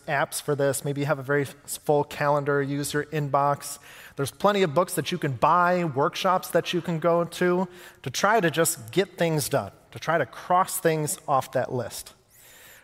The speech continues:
For myself, I know when I kinda set out what I wanna do for the day, if I get to dinner and I have accomplished all those things, it's a good day.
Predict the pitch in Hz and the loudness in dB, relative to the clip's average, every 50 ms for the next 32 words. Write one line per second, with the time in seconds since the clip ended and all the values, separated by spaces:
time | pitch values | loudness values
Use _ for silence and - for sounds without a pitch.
0 | _ _ _ - 156 156 160 175 165 - - 190 190 202 220 - - - - 139 | _ _ _ -2 2 2 2 2 2 4 6 6 6 6 2 -2 -6 -10 -2 0
1 | 151 165 190 175 160 156 156 165 160 - 170 151 143 135 127 - - - - - | 2 2 4 4 4 4 4 2 2 0 0 2 2 2 0 -4 -6 -4 2 2
2 | 160 143 143 147 156 170 - - - - - 135 139 143 147 147 147 143 135 147 | 2 4 4 2 2 0 -2 -6 -14 -8 0 2 4 4 4 4 2 0 0 0
3 | 165 170 165 160 - 147 135 135 120 151 147 147 151 156 160 - 151 - - 240 | 0 0 0 0 -4 -4 -4 0 2 4 4 4 4 2 0 -2 0 2 4 2
4 | 294 302 269 - - 160 123 147 165 175 214 226 240 - 165 147 147 190 262 233 | 4 2 -2 0 0 -2 2 2 2 2 4 2 0 0 0 2 2 2 2 2
5 | 175 - - 147 147 - - 190 - - 196 190 196 202 185 - - 208 214 220 | 0 0 0 0 0 0 0 -2 2 2 2 4 2 2 -2 2 0 2 2 0
6 | 208 - - - - _ _ - 170 165 - 147 127 143 131 113 101 90 | -2 -4 -8 -14 -20 _ _ -2 -2 -2 -2 -2 -2 -2 -2 -2 -10 -12